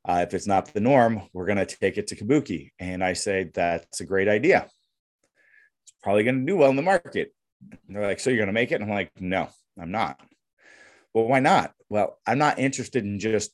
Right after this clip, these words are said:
making something 'cause it's going to be successful. I need to make things that <clears throat> align with and fit,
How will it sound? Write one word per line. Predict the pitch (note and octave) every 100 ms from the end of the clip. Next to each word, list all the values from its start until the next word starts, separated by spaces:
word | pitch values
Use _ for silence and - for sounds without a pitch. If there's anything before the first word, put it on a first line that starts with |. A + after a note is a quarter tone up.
| F#2
making | F#2 A2 - G2+
something | E2+ F#2+ E2 F#2+
'cause | - E2
it's | E2
going | - F#2+
to | F2
be | F#2 F2
successful. | - D#2+ - - F#2 - - D2 E2 _ _ _ _ _ _ _ _ _ _
I | F#2+ G#2+ G#2+
need | G#2+ G#2 G2+
to | F#2+
make | F#2 G2+ G2
things | G#2 F2+ F2+ F2+ F2 D#2+ - - - F#2+
that | G2+ F#2 - _ _
<clears throat> | C#3 C3 A2 F#2 _ _ _ _ _ - - _ G2+
align | G2+ G#2 A2 A2 G#2
with | F2+ E2+ -
and | G2+ F2+
fit, | - A2 F#2+